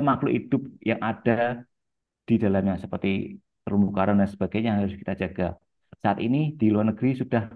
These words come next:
menciptakan bagaimana pelabuhan itu menjadi ekosistem bagi lingkungan. Kapal-kapal ya, yang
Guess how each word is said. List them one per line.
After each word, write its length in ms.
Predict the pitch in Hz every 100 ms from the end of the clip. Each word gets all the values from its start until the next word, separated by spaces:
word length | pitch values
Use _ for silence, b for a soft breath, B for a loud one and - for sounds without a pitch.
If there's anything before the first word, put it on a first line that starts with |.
| -
menciptakan 960 | 120 - _ _ _ - 104 107 - 127 131 - _ -
bagaimana 420 | 101 101 110 110
pelabuhan 300 | 113 98 113
itu 100 | 135 131 - _ -
menjadi 380 | 104 101 101 104 98 101 - _ _ _ _ _ _ _
ekosistem 480 | 113 123 113 120 127 127 -
bagi 560 | 98 - 107 104 101 - _ _ _ _ _ _ _ _ _ 113
lingkungan. 560 | 113 110 107 113 113 - _ _ _ _ _ _ _
Kapal-kapal 480 | - 135 139 139 156 127
ya, 60 | 117 117 127
yang 140 | 117